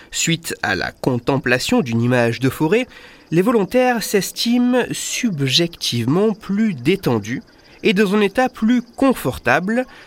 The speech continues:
que suite à l'observation d'une image de ville. Mais plus que cette appréciation subjective révélée par les questionnaires, l'activité cérébrale lors de la vision de ces deux types d'images n'est,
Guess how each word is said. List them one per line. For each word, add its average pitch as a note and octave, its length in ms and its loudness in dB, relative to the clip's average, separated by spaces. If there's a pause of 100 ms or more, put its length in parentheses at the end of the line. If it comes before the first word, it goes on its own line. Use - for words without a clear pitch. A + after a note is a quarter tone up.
(180)
que A2 80 0
suite - 580 -4
à A2 140 0
l'observation A#2 720 0
d'une A#2+ 260 0
image C3 460 2
de A#2 80 0
ville. F#2+ 460 -6 (580)
Mais G2+ 120 0
plus B3 400 0
que C3 100 0
cette C#3+ 220 -2 (100)
appréciation D3+ 1000 0
subjective C3 800 0
révélée C#3 640 0
par A#2+ 240 -2
les A2 80 -2
questionnaires, A3 760 0 (400)
l'activité A3 640 0
cérébrale D#3+ 640 0
lors C3 640 0 (400)
de A2+ 80 2
la G#2 120 2
vision D3 540 0
de A2+ 160 -2
ces - 160 -8
deux F#2 180 -2
types C3+ 300 -2
d'images G#3 460 0
n'est, A3+ 240 2